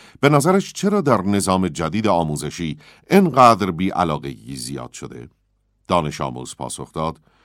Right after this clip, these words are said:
«نمی‌دونم و فرقی هم برام نمی‌کنه.» پاسخ دقیق‌تر رو دانش آموزی که ترک تحصیل کرده بود داد. «خب،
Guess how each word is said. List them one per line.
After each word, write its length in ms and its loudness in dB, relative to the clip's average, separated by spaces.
«نمی‌دونم 720 2
و 120 6
فرقی 420 -2
هم 120 0
برام 320 -4
نمی‌کنه.» 540 -10
پاسخ 360 4
دقیق‌تر 560 2
رو 240 0
دانش 320 8
آموزی 320 4
که 140 -4
ترک 380 2
تحصیل 480 -4
کرده 340 0
بود 180 -2
داد. 300 -20
«خب، 360 -6